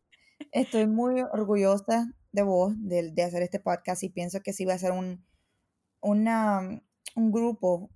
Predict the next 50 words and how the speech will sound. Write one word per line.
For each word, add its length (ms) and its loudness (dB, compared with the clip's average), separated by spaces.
por 140 0
así 200 0
decirlo, 320 0
porque 200 -6
sí 120 -6
me 100 -4
gusta 200 -6
decirlo, 300 -4
como 200 -6
una 160 -4
comunidad, 640 -4
no 160 -6
solo 220 0
un 120 -6
podcast, 520 -8
sino 180 -10
que 100 -6
nos 120 -6
vamos 240 -6
a 40 -4
volver 200 -2
una 180 -8
comunidad 380 -8
en 60 -8
la 100 -8
que 200 -8
vamos 200 -2
a 40 -2
contar 260 2
nuestra 360 0
historia 600 0
y 160 -2
que 360 0
todas 260 2
las 140 0
historias 680 -2
son 280 0
diferentes, 680 -4
todas 300 0
tenemos 360 -2
una 240 0
perspectiva 560 -2
diferente 440 -2
de 100 2
vida 240 0
y 60 0
unas 220 -6
metas 300 -2
diferentes, 520 -6
que 220 -8